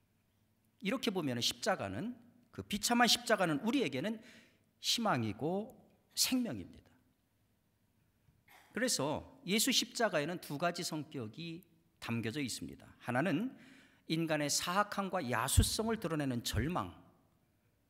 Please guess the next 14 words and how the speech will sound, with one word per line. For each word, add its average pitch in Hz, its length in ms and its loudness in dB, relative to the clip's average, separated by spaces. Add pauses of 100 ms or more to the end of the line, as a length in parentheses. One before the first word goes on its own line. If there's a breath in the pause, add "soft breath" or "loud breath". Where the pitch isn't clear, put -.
(300)
그리고 139 340 -2
인류를 247 400 6
살리려고 202 520 2
하는 120 180 0
하나님의 156 380 0
숭고함이 220 640 2
드러나는 156 680 -2 (320)
희망. 110 500 -2 (2750)
이것은 170 360 0
멀리 143 600 -4
떨어져 165 360 -2
있는 113 180 -4
우리 104 160 -6
해석이고요. 117 920 -10